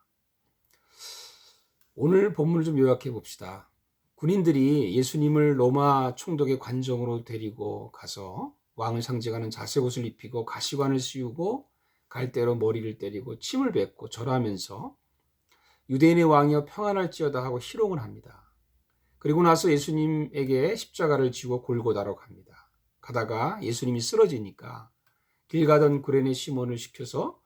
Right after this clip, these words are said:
십자가를 대신 지게 했습니다. 그리고 골고다까지 가서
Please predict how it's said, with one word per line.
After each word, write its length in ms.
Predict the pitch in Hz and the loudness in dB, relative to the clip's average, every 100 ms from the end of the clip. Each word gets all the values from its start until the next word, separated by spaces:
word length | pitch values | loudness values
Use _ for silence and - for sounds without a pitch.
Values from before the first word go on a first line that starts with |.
| _ _ _ _ - | _ _ _ _ -18
십자가를 480 | - - - 131 127 | -16 -8 -2 0 0
대신 320 | 120 113 139 | -2 -6 -6
지게 240 | 120 - 113 | -8 -8 -10
했습니다. 640 | 107 - 107 104 104 - _ _ | -10 -12 -14 -20 -20 -20 _ _
그리고 220 | - 120 | -10 -8
골고다까지 600 | 110 127 123 123 123 113 113 | -2 2 4 4 2 -2 -4
가서 560 | - 98 120 101 110 | -8 -8 -8 -12 -18